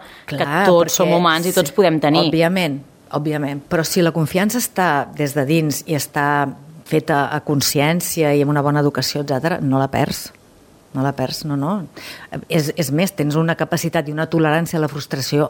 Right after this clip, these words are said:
Speaker 1: molt més ferma per enfrontar-te a lo que hagi de venir i per aconseguir allò que tu vols o per direccionar-te. És que, clar, és, també et dona la seguretat de saber què has de triar. Això sí, això no. Hi ha gent que no té capacitat de decisió perquè té tan poca valoració de si mateixa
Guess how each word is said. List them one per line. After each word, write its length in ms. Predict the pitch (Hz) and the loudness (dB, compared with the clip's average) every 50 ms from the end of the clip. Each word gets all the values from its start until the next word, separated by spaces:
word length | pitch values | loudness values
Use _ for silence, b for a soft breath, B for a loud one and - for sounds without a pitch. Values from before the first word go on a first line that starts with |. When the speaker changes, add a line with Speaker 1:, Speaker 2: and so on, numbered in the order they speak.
| - - | -4 -6
Speaker 1:
molt 360 | 156 151 147 147 147 156 156 | -4 0 0 2 2 2 2
més 300 | 151 151 143 151 156 - - - - - | 2 0 0 0 0 -2 -6 -10 -12 -16
ferma 540 | - - - 165 156 - 156 170 202 - - - B B B B B B B B B | -10 -4 -2 -2 0 0 0 0 0 -2 -2 -6 B B B B B B B B B
per 120 | - 175 170 | -2 0 0
enfrontar-te 720 | 175 165 147 - 170 160 160 135 151 147 147 - - 165 | 0 0 -2 -2 -2 0 0 0 0 -2 -2 -2 -2 0
a 40 | 180 | 0
lo 120 | 196 185 - | 0 0 2
que 60 | 160 | 2
hagi 160 | 135 135 135 | 2 2 0
de 60 | 151 143 | 0 0
venir 300 | 127 123 143 190 131 123 - - - - | -2 -2 -4 -4 -4 -6 -6 -10 -10 -4
i 140 | - 233 - | 0 0 2
per 140 | - 220 185 | 2 2 0
aconseguir 460 | 160 - 170 143 - 151 147 180 247 277 | 0 0 -4 -4 -2 2 2 4 4 4
allò 140 | 196 151 - | 4 2 0
que 80 | 147 | -2
tu 140 | 135 - 135 143 | -4 -4 -2 0
vols 240 | 165 220 226 170 | 0 2 2 0
o 60 | 156 151 | -2 -2
per 140 | - 160 151 | -2 -2 -2
direccionar-te. 800 | 147 147 139 151 143 - - - 135 135 165 196 214 - - - - 139 | -2 0 0 0 -2 -2 -4 -4 -2 -2 -2 -2 -4 -4 -8 -10 -8 -8
És 160 | 151 147 - | -8 -8 -8
que, 140 | - 160 151 | -6 -6 -6
clar, 220 | - - 180 208 180 143 147 | -4 -2 -2 0 0 0 0
és, 140 | 143 - - - - - - - | -2 -4 -10 -14 -20 -12 -6 -4
també 220 | 175 156 165 190 | -4 -2 0 -2
et 60 | 185 175 | 0 0
dona 220 | 185 190 202 202 202 | 0 2 2 2 2
la 80 | 196 | 2
seguretat 560 | - - - 185 160 165 160 156 151 - 170 185 | 0 -2 -2 0 2 2 2 2 2 0 0 0
de 80 | 196 185 | -2 -2
saber 280 | - - 156 165 170 - | -2 -2 -2 -2 -2 0
què 140 | 180 160 | 0 0
has 100 | 165 147 | 0 0
de 80 | 151 147 | 0 0
triar. 460 | 139 - 143 135 139 175 226 202 147 - - - | 0 0 0 0 2 2 0 0 -2 -6 -12 -16
Això 180 | - - - 143 | -12 -8 -6 -6
sí, 200 | 139 - - 170 156 | -4 -2 0 0 2
això 240 | 147 131 - - 139 | 0 0 -2 -2 0
no. 220 | 147 185 220 214 B B B B B B B B B B | 0 2 0 0 B B B B B B B B B B
Hi 80 | 160 165 | 0 0
ha 40 | 147 | 2
gent 140 | 151 160 143 | 2 0 0
que 80 | 175 196 | 2 2
no 60 | 220 214 | 2 2
té 80 | 220 | 2
capacitat 480 | - 165 - 151 - - 143 - 127 147 | 0 0 0 -2 -2 -2 -2 -4 -2 0
de 80 | 151 | 0
decisió 540 | 139 147 135 - - 147 131 131 165 190 185 - | -2 -2 -2 -4 -6 -6 -4 -2 0 -2 -2 -2
perquè 220 | 147 - 160 139 | -2 -2 -2 -2
té 140 | - - 143 - | -2 -4 -4 -2
tan 160 | 175 196 190 | -2 -2 0
poca 240 | - 196 - 202 185 | -2 -2 0 0 -2
valoració 420 | 180 180 170 170 175 - - 185 180 | 0 0 -2 -2 -4 -4 -4 -2 -2
de 40 | 170 | -2
si 140 | - - | -2 -2
mateixa 540 | 170 170 160 - 185 214 - - - 190 214 | -2 -2 -2 -2 -2 -4 -4 -4 -6 -6 -6